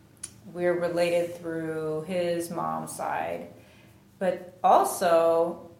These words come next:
on his mom's, well, your mom's dad's side, but also through his mom's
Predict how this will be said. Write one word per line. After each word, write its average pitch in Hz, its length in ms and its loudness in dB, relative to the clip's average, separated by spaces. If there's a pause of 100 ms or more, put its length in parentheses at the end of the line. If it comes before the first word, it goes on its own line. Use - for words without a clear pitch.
(640)
on 175 440 2
his 185 400 -4
mom's, 175 720 -6
well, 220 160 0
your 190 300 -2
mom's 202 400 0
dad's 196 420 4
side, - 320 -2 (460)
but 196 100 0
also 208 320 4
through 202 180 -2
his 175 160 -4
mom's 175 540 -2